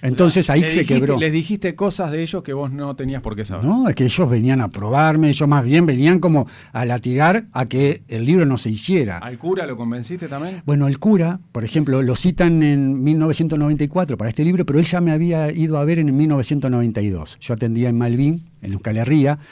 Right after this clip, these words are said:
Speaker 1: En Euskal Herria, en mil novecientos noventa y tres, el diario La República me llamó el brujo de Malvin. ¿Pero por qué me llamó el brujo de Malvin? El brujo de Malvin y dos hojas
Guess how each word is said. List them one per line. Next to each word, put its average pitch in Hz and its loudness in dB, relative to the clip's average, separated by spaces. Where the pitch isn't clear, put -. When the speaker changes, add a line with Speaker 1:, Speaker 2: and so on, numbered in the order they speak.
Speaker 1:
En 123 0
Euskal 160 2
Herria, 170 4
en 151 2
mil 170 4
novecientos 165 2
noventa 139 0
y 123 0
tres, 156 -4
el 139 -2
diario 151 0
La 123 -2
República 135 -2
me 113 0
llamó 123 -2
el 117 0
brujo 131 -2
de 117 -4
Malvin. 92 -8
¿Pero 165 -2
por 175 0
qué 208 2
me 143 4
llamó 98 -4
el 90 -10
brujo 92 -12
de 90 -12
Malvin? 80 -14
El 117 -8
brujo 143 -6
de 143 -4
Malvin 156 -4
y 135 -6
dos 165 -6
hojas 135 -6